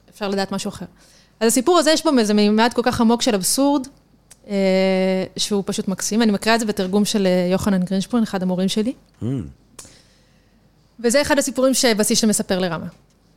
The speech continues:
Speaker 1: על שלושת הנסיכים הלא קיימים. פעם, במקום זה או אחר, בעיר שלא הייתה קיימת כלל,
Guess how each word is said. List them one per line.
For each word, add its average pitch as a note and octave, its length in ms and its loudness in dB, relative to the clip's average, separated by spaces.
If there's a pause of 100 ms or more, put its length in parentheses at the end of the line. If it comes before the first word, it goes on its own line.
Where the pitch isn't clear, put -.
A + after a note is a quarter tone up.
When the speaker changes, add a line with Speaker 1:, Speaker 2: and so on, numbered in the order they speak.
(360)
Speaker 1:
על G#3+ 180 2
שלושת C#4 360 0
הנסיכים A#3 440 2
הלא G3 180 2
קיימים. F3 440 -4 (1200)
פעם, G3 380 2 (240)
במקום G#3 440 2
זה A3+ 200 4
או A3 100 4
אחר, F3 380 -6 (440)
בעיר A#3+ 240 2
שלא C4+ 200 2
הייתה A3+ 220 2
קיימת G3+ 360 0
כלל, F3+ 400 -4